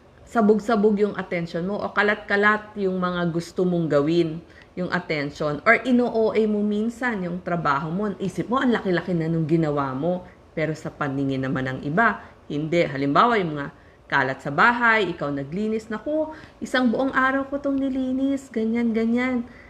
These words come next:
Ah, hindi, pero sa iba, tingin nila, hindi naman. May tinatawag din na thought attack,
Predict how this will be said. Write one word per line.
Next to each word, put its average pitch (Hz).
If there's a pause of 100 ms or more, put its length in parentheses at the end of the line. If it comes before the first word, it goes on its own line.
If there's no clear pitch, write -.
(180)
Ah, 190 (320)
hindi, 254 (160)
pero 247
sa 277
iba, 277
tingin 262
nila, 170
hindi 214
naman. 151
May 196
tinatawag 220
din 175
na 156 (520)
thought 185
attack, 160